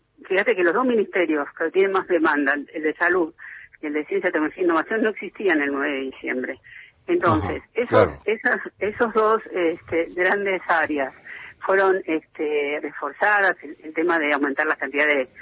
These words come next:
Speaker 1: de camas de terapia, del equipamiento, etcétera. Este, eso nos permitió que no estemos con un nivel de letalidad, de cantidad de muertos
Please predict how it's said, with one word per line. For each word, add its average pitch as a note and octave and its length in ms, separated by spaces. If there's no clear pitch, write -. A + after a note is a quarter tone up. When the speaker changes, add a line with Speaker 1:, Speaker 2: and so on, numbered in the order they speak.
Speaker 1:
de D3 120
camas D3+ 280
de C#3 100
terapia, D#3 800
del D3 140
equipamiento, F#3 1120
etcétera. G#3 720
Este, E3+ 460
eso C4 120
nos G#3+ 140
permitió F#3 540
que F3+ 100
no D#3 140
estemos A3 340
con C#3+ 340
un E3 120
nivel F3+ 280
de F3 100
letalidad, F#3 640
de D#3 100
cantidad D3 320
de E3+ 80
muertos E3+ 380